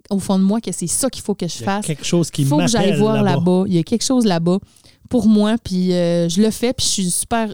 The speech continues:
Speaker 1: j'étais super zen, là. Je me rappelle, quand je suis partie, la route, euh, c'était en février, mais il, c'était sur, sur la, l'asphalte, là. C'était, c'était super beau. Il y avait
Speaker 2: Faisait
Speaker 1: un beau
Speaker 2: beau.
Speaker 1: soleil. Il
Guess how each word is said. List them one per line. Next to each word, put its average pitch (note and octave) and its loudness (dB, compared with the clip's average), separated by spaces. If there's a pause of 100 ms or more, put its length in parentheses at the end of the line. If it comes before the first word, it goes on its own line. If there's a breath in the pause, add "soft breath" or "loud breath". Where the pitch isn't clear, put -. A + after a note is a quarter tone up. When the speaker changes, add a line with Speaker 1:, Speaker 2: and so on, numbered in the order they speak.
Speaker 1:
j'étais G#3+ -6
super C4 -4
zen, A#3 -2
là. A#3 0
Je G#3 -2
me G3 0
rappelle, A#3 -6 (120)
quand A#3 -2
je G#3+ 0
suis - -6
partie, G#3+ -6 (380 loud breath)
la F3+ -2
route, G3+ -4
euh, E3+ -2
c'était - -6
en D#3+ -6
février, F#3+ 0
mais G3+ 2
il, F3+ -6
c'était F3 -4
sur, F3 -4
sur E3+ -8
la, E3+ -8
l'asphalte, E3+ -10
là. F#3+ -14
C'était, F3 -8
c'était F3 -6
super G#3 -4
beau. A3+ -2
Il A#3 -2
y - -2
avait D3 0
Speaker 2:
Faisait - -2
Speaker 1:
un - -2
beau - 0
Speaker 2:
beau. C#3+ 2
Speaker 1:
soleil. F#3+ 0
Il F#3 -2